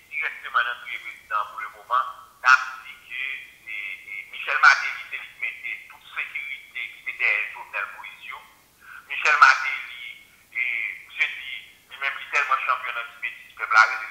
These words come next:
Charon. E poutan, nou konnen ke Michel Martelly ke nou konnen, an, président Jovenel Moïse, depuis le sept juillet, monsieur t'a rentré dans le métis à tout le monde qui participe dans tous les présidents. Ils font un discours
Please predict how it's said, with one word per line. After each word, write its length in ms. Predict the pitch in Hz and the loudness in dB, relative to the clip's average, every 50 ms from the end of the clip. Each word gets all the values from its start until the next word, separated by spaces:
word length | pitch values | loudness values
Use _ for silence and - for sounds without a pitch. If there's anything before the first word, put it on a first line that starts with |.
| - - | -4 2
Charon. 440 | - 104 107 110 - - - 151 - - - - - _ _ _ _ - | 6 8 8 6 6 2 -4 -8 -10 -10 -14 -20 -20 _ _ _ _ -4
E 140 | 135 143 - | -4 -4 -4
poutan, 320 | 147 147 - 156 156 160 170 175 - - | -6 -4 2 6 8 8 8 6 4 0
nou 100 | - - | -6 -6
konnen 340 | 143 135 123 120 117 - - 135 | -4 -4 -4 -4 -6 -6 -4 -2
ke 140 | 135 135 131 | -2 -2 -2
Michel 320 | 127 120 - 135 123 120 | -6 -6 -4 0 6 8
Martelly 400 | 123 120 - - - - - - | 8 8 6 4 -4 -8 -10 -12
ke 80 | - - | -12 -14
nou 160 | - - - | -14 -16 -16
konnen, 320 | - - - 98 101 107 120 131 | -16 -14 -12 -10 -6 -2 0 0
an, 200 | 135 143 - - - - - - - - - - - - - 170 165 - - - - - - - - 127 - - - - - - 123 120 117 123 113 - - | 0 0 -2 -8 -16 -20 -20 -20 -20 -16 -16 -12 -10 -8 -8 -8 -8 -8 -10 -14 -12 -10 2 6 6 6 6 6 2 0 0 -2 -4 -4 -4 -6 -8 -8 -6
président 160 | 120 113 110 | -6 -6 -6
Jovenel 320 | 120 117 113 110 107 104 104 113 | -6 -8 -8 -6 -6 -6 -6 -6
Moïse, 480 | 113 110 110 - - - - - _ - | -8 -8 -8 -8 -10 -16 -20 -20 _ -10
depuis 560 | 123 117 - 117 120 120 117 - - - - - _ _ - - | -10 -10 -10 -10 -12 -12 -12 -14 -16 -20 -20 -20 _ _ -18 -18
le 40 | - - - | -16 -12 -10
sept 120 | 110 - - | -10 -10 -10
juillet, 400 | - 110 107 107 110 117 131 139 139 - - - - - - 110 | -10 -10 -8 -6 -6 -4 -6 -6 -8 -12 -18 -20 -20 -20 -20 -18
monsieur 400 | 113 - - - - 139 127 127 - - | -14 -12 -10 -8 -6 -4 -4 -4 2 4
t'a 120 | 113 - - | 4 6 6
rentré 480 | 110 107 104 98 98 98 - 117 127 135 135 - - - - - | 6 6 6 4 0 -8 -6 -6 -6 -6 -6 -8 -14 -18 0 4
dans 80 | 131 | 6
le 320 | 127 123 - - - - 117 | 6 6 4 2 -6 -8 -10
métis 280 | 113 - - - - - | -10 -10 -12 0 4 6
à 60 | 123 135 | 6 6
tout 80 | 131 | 6
le 80 | - - | 2 -2
monde 160 | 139 135 135 | -4 -4 0
qui 80 | - - | 4 6
participe 480 | 127 131 - - - - - 147 139 | 6 6 6 2 -6 -8 -6 0 4
dans 120 | 135 135 - - | 4 4 4 2
tous 80 | 139 | -4
les 80 | 135 131 | -8 -8
présidents. 500 | 135 127 127 - - - 165 170 151 131 - - - | -8 -8 -10 -8 -2 4 6 8 8 8 6 0 -6
Ils 80 | - | -8
font 160 | - 143 131 | -6 -4 -4
un 80 | 123 - | -4 -4
discours 520 | - - - - - - - - 120 - | -6 -10 -14 -14 -14 -16 -18 -20 -20 -20